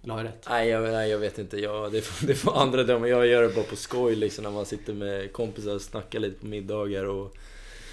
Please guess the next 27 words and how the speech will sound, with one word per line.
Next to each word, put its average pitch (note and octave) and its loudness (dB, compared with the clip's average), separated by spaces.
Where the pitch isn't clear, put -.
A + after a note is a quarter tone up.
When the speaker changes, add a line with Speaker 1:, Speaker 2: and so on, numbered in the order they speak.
Speaker 1:
Det C3 6
är A3+ 12
en B3 6
talang B2 8
man, A#2 0
man A#2+ 2
har. G2 -2
Speaker 2:
Nej, C#3+ 12
Speaker 1:
Eller B2+ 10
du B2 4
har. G#2+ 2
Speaker 2:
nej. B2 8
Speaker 1:
Inte? A#2 8
Speaker 2:
<laughs> - 0
Ja, B2 4
ja. - -2
Speaker 1:
Så - 0
jag - 8
Speaker 2:
Jag - 6
Speaker 1:
bara C#3+ 10
Speaker 2:
vet - 8
inte. D#3+ 12
Speaker 1:
öser D#3 10
lovord D#3+ 12
över A#2 6
dig A2 0
här. G2+ -4